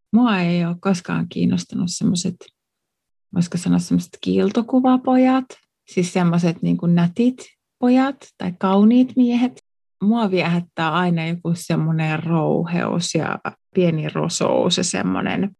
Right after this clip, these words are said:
Vois tälleen niinku kategorisoida ehkä, että mä tykkään niistä pahoista pojista. Että kiltit pojat on mulle ihan no-no. Jos puhutaan vaikka, että mikä Backstreet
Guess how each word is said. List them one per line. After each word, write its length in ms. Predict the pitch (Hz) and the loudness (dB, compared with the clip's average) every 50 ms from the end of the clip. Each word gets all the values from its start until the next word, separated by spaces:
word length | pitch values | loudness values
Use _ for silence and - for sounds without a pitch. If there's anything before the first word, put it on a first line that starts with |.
| _ _ _ _ _ _ _ - 196 | _ _ _ _ _ _ _ -4 -2
Vois 260 | 214 220 226 220 - | 0 0 0 -2 -4
tälleen 360 | - 196 185 180 180 170 165 | -4 -4 -2 0 0 0 0
niinku 300 | 160 165 170 165 175 - _ - - | -2 -4 -6 -8 -10 -12 _ -18 -18
kategorisoida 800 | - - - 190 180 - 143 147 160 165 - 160 151 - - - - | -6 -2 -2 -2 0 0 0 0 0 0 0 -2 -4 -4 -4 -4 -4
ehkä, 260 | 160 143 - - - - | -6 -6 -6 -8 -8 -6
että 400 | 151 - - _ - 151 151 135 - _ _ - | -8 -8 -8 _ -6 -4 -4 -6 -8 _ _ 0
mä 100 | 170 175 | 2 2
tykkään 420 | 170 185 175 - - - 143 135 | 2 0 -2 -2 -4 -4 -2 -2
niistä 240 | 139 151 160 - - - | 0 -2 -4 -6 -6 -6
pahoista 500 | 143 143 147 156 147 - 165 175 - - - | -4 -4 -2 -2 -2 -2 -2 -2 -4 -8 -12
pojista. 580 | - - - - 190 185 180 - - - 185 185 170 - - _ _ _ _ 160 | -8 -6 -4 -2 -2 -4 -6 -6 -6 -4 -4 -4 -4 -6 -8 _ _ _ _ -6
Että 200 | 156 - - 170 | -4 -4 -4 -4
kiltit 460 | 175 - 226 233 220 202 160 147 143 - - | -2 0 2 2 2 2 0 -2 -2 -4 -4
pojat 400 | 147 139 139 135 156 160 170 - | -2 -2 -2 -2 -2 -4 -6 -4
on 180 | 131 - 135 | -4 -2 -2
mulle 300 | 143 143 - 147 - - - | -2 -2 -2 -2 -2 -4 -4
ihan 320 | - 160 156 170 - - - - | -4 -4 -4 -4 -4 -4 -4 -2
no-no. 580 | - - - - - - - - - - 180 175 - - _ _ _ _ _ - | -2 0 0 0 0 0 -2 -2 0 0 -2 -2 -4 -8 _ _ _ _ _ 0
Jos 120 | 214 208 | 0 0
puhutaan 380 | 214 240 254 262 254 226 202 180 | 2 4 4 4 4 2 0 0
vaikka, 240 | 175 180 180 - 190 | 0 -2 -2 -2 -2
että 160 | 185 - 185 | -2 0 2
mikä 260 | 196 220 240 262 247 | 2 2 2 2 -2
Backstreet 580 | - - 185 196 - - - - - 147 127 | -2 -2 -2 -4 -4 -8 -10 -4 -2 -2 -2